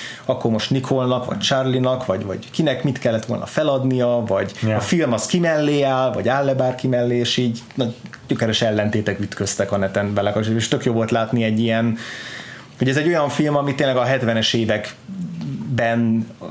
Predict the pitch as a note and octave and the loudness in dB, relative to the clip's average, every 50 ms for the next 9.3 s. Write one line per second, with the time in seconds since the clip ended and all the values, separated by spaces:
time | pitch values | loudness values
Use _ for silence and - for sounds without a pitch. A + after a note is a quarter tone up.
0 | - - - - - D3+ C3 C3 B2+ - C3 A#2+ C3 B2+ B2+ B2 B2 B2 A#2+ A#2+ | -12 -10 -8 -2 0 2 2 2 0 0 0 0 0 -2 0 0 0 2 2 2
1 | A2+ A#2 A2+ B2 B2 A#2 A2+ - B2 A#2 A2 - - A#2+ A2 G#2+ - B2+ B2 A#2+ | 2 2 2 2 0 0 0 0 0 0 0 0 0 0 0 0 0 0 0 2
2 | A2+ A2+ A2 A2 A2 - A#2 A2+ A#2 A2 A#2+ A2+ A2+ A2 A#2 A2 A2+ - B2+ A#2+ | 2 2 0 0 0 0 0 0 2 0 2 0 0 0 -2 -4 -4 -2 -4 -4
3 | - - - - B2+ A#2+ A#2 A#2 A#2 A#2 A2 A2 - - - A2 A2 - G#2 F#2+ | -4 -6 -4 -2 0 0 2 2 2 0 0 0 -2 -2 -2 -2 0 0 0 0
4 | F#2 F#2 - - - - - - - - A#2+ G#2+ A2 A#2 A#2 G#2+ A#2 A2 A2+ - | 0 -2 -4 -10 -12 -12 -14 -14 -4 -4 -2 -2 0 0 0 0 0 0 0 0
5 | C3 B2+ A#2+ - D3 C3+ C3+ C3+ A#2 B2 B2 A#2 B2 B2+ C3 B2 A#2+ A#2 A#2 A2 | 0 2 2 2 2 2 0 0 2 0 0 0 0 0 2 2 2 2 2 2
6 | A2 A2+ A2+ - - C3+ B2 B2 A2+ A#2 - - A2 A2 A2 B2 B2+ A#2+ A#2+ A#2 | 2 0 0 0 0 0 0 2 0 -2 0 0 2 2 2 2 2 2 2 0
7 | A2 G#2+ A#2 B2 C#3 C3+ C3+ - C3+ B2 - - D3 C#3+ C3+ C3 B2 C3+ C3 C3 | 0 0 0 0 0 2 0 0 0 -2 0 2 0 2 2 0 0 2 0 0
8 | A#2+ - C3+ B2+ C3+ C3 - - B2 A#2+ A2+ A#2 A2+ - A#2 A2+ A#2 A#2 A#2 A#2 | 0 0 0 0 0 0 0 0 2 2 2 0 0 0 0 2 2 2 2 2
9 | A2+ A#2 A#2 A2+ A2+ | 2 2 2 0 -2